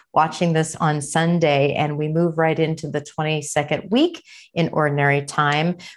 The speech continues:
We have some beautiful readings from the Old Testament in the book of Deuteronomy.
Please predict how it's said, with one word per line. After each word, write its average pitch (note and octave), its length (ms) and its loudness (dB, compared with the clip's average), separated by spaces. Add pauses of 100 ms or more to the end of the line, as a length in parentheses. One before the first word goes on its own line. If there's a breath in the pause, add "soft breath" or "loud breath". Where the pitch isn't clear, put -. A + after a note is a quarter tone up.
We G#3 120 6
have G3 120 4
some G3 160 2
beautiful A#3 460 4
readings G#3 580 4
from F3 300 0
the E3 140 0
Old G#3 240 2
Testament G#3 640 2
in F3 120 2
the E3 80 2
book E3+ 220 0
of C#3+ 100 -4
Deuteronomy. G3+ 840 2